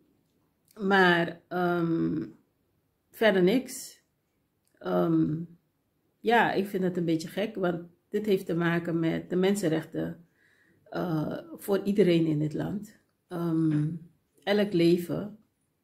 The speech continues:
is even zwaar natuurlijk, is even waardevol. Seksueel misbruik en seksueel geweld zijn paraplubegrippen voor,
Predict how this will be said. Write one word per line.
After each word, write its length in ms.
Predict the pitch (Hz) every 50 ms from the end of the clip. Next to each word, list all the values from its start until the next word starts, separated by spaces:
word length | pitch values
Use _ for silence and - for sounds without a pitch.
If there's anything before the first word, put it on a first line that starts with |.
| _ _ _ _ _ _ _ _ _
is 160 | - 226 220
even 260 | - 139 143 147 - 165
zwaar 300 | - 190 190 190 196 185
natuurlijk, 640 | 175 170 170 165 156 156 147 147 147 147 - - _ _ _ _
is 140 | - 175 -
even 500 | - - 160 165 - - 160 160 160 160
waardevol. 640 | 175 190 202 185 180 - - 156 151 151 160 175 - _ _ _ _ _ _ _ _ _ _ _ _ _ _ _ _ _ _ _ _ _ _ _ _ _
Seksueel 480 | - - 254 247 - - 240 247 262
misbruik 760 | 285 302 285 214 185 180 170 170 160 165 165 165 175 175 180 -
en 640 | - - 165 175 170 170 170 170 165 165 165 165 170
seksueel 460 | - 202 185 190 - 190 180 190 196
geweld 580 | - - 226 185 170 160 156 156 151 160 170 -
zijn 200 | - 185 180 180
paraplubegrippen 1300 | 180 190 185 190 180 180 190 208 220 220 220 220 160 - 180 208 214 - 233 190 180 180 - 180 196 196
voor, 520 | - - - 170 165 165 170 165 170 160